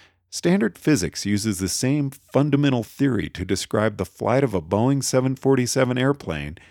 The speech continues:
and collisions in the relativistic heavy ion collider.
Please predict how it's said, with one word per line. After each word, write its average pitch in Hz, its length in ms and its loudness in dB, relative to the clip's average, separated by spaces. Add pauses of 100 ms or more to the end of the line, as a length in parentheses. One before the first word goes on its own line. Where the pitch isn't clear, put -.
(220)
and 101 200 -2
collisions 107 600 -2
in 107 100 -2
the 123 60 0
relativistic 110 880 0
heavy 101 440 -2
ion 113 380 0
collider. 78 580 -4